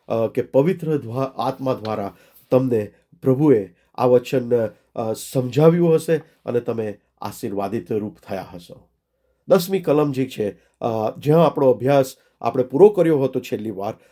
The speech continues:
અ, તે દસમી કલમ બહુ અજાયબ જેવી કલમ છે. ત્યાં લખવામાં આવ્યું છે કે "યહોવા કહે છે, તમે મારા સાક્ષી છો ને મારા સેવકને મેં પસંદ કર્યો છે, કે જેથી તમે મને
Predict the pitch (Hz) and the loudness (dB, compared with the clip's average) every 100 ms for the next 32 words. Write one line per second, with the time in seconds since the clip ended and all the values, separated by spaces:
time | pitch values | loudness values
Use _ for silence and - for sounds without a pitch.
0 | - 117 139 123 160 165 160 - 135 123 | -8 -2 0 4 4 4 -6 0 2 4
1 | 123 110 143 165 139 151 143 131 127 123 | 2 2 6 6 4 -2 -2 0 -2 -2
2 | 131 127 123 147 165 151 147 139 135 139 | -6 -4 -2 -2 -2 -4 -2 -4 -6 -8
3 | 135 _ _ - 123 120 170 180 170 165 | -10 _ _ -4 2 6 6 6 2 0
4 | 147 147 143 156 139 - _ - 127 127 | -2 -2 -2 -4 -6 -8 _ -4 0 0
5 | 120 120 - 143 139 - 123 - 95 92 | 2 0 0 -2 -2 -8 -10 -6 -8 -10
6 | _ _ 120 113 113 113 - 165 175 170 | _ _ -4 0 0 -2 -2 2 2 0
7 | 165 147 143 131 - 135 127 113 110 104 | -2 -2 -4 -6 -6 -6 -4 -6 -6 -6
8 | 101 104 _ _ _ 110 98 135 147 165 | -8 -12 _ _ _ -8 -2 -2 -2 -2
9 | 160 135 127 123 110 | -2 0 0 0 -2